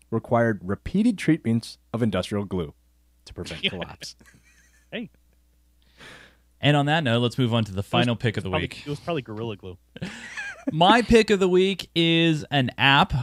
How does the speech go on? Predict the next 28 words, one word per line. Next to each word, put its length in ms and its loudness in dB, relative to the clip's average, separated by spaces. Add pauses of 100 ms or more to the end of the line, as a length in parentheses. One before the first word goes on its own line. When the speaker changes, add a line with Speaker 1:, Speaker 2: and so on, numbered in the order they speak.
Speaker 3:
uh, 340 0
that 160 -2
you 200 -4
can, 200 -2
uh, 200 -2 (100)
grab. 400 0
It's 160 -6
a, 160 0 (100)
it's 200 -6
a, 240 -2
it's 140 -8
an 60 -2
Apple-only 1000 0
app. 340 -6 (300)
So 340 -6 (120)
sorry, 540 -2 (200)
Android 440 -8 (120)
fans 320 -8
out 160 -6
there. 260 2 (460)
Uh, 140 4
but 200 2
it's 120 -2
a 40 0
very 240 8
good 160 10
app. 340 6
Speaker 1:
Boo. 720 8